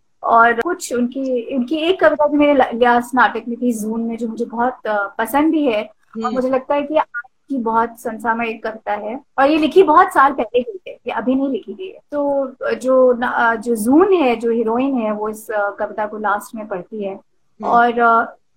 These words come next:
Speaker 1: कविता में ना, अ, नाटक में एक सवाल पूछा गया बार-बार, क्योंकि नाटक कश्मीर के बारे में है, तो थोड़ा सा land and nation को define करने वाली चीजों के बारे में है। तो, अ, उसमें एक, अ, सवाल बार-बार पूछा जाता है कि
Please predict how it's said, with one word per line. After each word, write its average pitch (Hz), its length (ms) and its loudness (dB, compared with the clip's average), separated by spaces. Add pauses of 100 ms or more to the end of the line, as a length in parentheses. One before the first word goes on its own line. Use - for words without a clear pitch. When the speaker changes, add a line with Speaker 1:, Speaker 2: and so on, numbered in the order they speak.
Speaker 1:
कविता 359 300 4
में 440 160 -2
ना, 440 120 4
अ, 277 200 6
नाटक 254 380 2
में 453 80 -6
एक - 80 -6
सवाल 262 400 4
पूछा 247 340 -4
गया 208 200 -6
बार-बार, 175 500 -2
क्योंकि 254 320 -6
नाटक 233 320 -2 (120)
कश्मीर 247 320 -2
के 247 100 -4
बारे 208 260 -4
में 202 140 -12
है, 220 200 -12
तो 202 260 -8 (200)
थोड़ा 226 160 -4
सा 226 460 2
land 247 480 2
and 233 140 0
nation 233 680 -4
को 226 100 -4
define 214 380 -8
करने 208 220 -12
वाली 196 200 -10
चीजों - 300 -20
के 202 60 -16
बारे 185 260 -6
में 190 100 -16
है। 190 140 -18 (420)
तो, 262 220 2
अ, 226 680 4 (340)
उसमें 330 240 0
एक, - 260 -4
अ, 226 260 4
सवाल 247 360 2
बार-बार 247 340 2
पूछा 254 300 -2
जाता 226 280 -4
है 254 120 -4
कि 311 420 -4